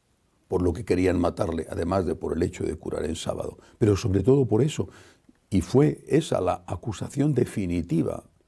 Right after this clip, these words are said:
cuando estaba siendo juzgado en casa de Caifás por el Sanedrín. Jesús es Dios, es igual al Padre.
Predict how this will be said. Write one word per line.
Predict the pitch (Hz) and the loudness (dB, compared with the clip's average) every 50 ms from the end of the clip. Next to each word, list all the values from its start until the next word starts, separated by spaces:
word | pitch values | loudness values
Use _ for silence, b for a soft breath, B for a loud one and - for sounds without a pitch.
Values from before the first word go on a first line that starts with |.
| _ _ _ _ _ _ _ _ _ _ | _ _ _ _ _ _ _ _ _ _
cuando | _ - 87 85 117 | _ -4 -4 -4 -4
estaba | - - 113 101 98 | 0 2 2 2 2
siendo | - - 113 101 98 | 2 2 2 4 2
juzgado | 95 - 95 90 87 92 104 107 92 80 76 76 - 80 | 2 0 -4 -2 0 2 2 2 0 -2 -2 -4 -4 -6
en | 87 | -6
casa | 82 90 90 - 98 | -4 -4 -4 -4 -2
de | 85 82 80 | -4 -4 -4
Caifás | - 80 82 82 - - 90 87 - | -2 -4 -4 -4 -4 -6 -6 -6 -6
por | - - 82 78 | -6 -6 -4 -4
el | 78 78 | -4 -4
Sanedrín. | - - - 78 76 76 78 80 80 71 - - - - _ _ _ _ _ _ _ _ _ _ _ _ _ _ _ _ _ _ _ _ _ _ _ _ _ _ b b b b b b b b b - | -4 -6 -6 -4 -4 -2 -2 -2 -4 -4 -6 -10 -14 -16 _ _ _ _ _ _ _ _ _ _ _ _ _ _ _ _ _ _ _ _ _ _ _ _ _ _ b b b b b b b b b -6
Jesús | - - - - 98 85 - - | -4 0 2 2 2 2 0 -2
es | 76 78 - | -2 -2 -2
Dios, | - - 65 - - - - - - - - _ _ _ _ _ _ _ _ _ _ _ _ _ _ _ _ _ _ _ _ _ _ _ _ _ b b b b - | -4 -4 -4 -6 -6 -8 -12 -14 -16 -18 -20 _ _ _ _ _ _ _ _ _ _ _ _ _ _ _ _ _ _ _ _ _ _ _ _ _ b b b b 2
es | 110 - - | 2 4 4
igual | 107 85 76 82 82 82 | 4 6 6 6 4 4
al | 82 82 | 0 -2
Padre. | 80 - 82 82 80 82 82 - - | -4 -6 -6 -6 -6 -6 -8 -10 -14